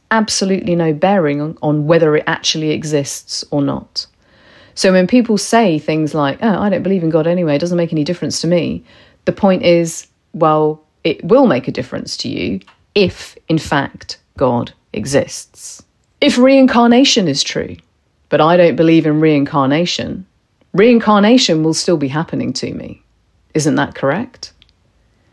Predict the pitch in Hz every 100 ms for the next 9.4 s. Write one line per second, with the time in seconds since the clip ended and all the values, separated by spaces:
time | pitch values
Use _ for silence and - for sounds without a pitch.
0 | _ _ _ _ - - 180 156 - 196
1 | 208 247 170 180 175 - 170 160 147 -
2 | 190 196 143 139 156 151 156 147 202 -
3 | 196 156 131 135 180 196 180 156 190 269
4 | 294 240 214 190 190 - 180 - - 175
5 | 165 - 151 - 175 - 135 139 - 185
6 | 269 - 220 - - 226 - 202 185 175
7 | 175 165 160 160 - - - - 170 170
8 | 160 - - - _ - 151 156 143 -
9 | - _ -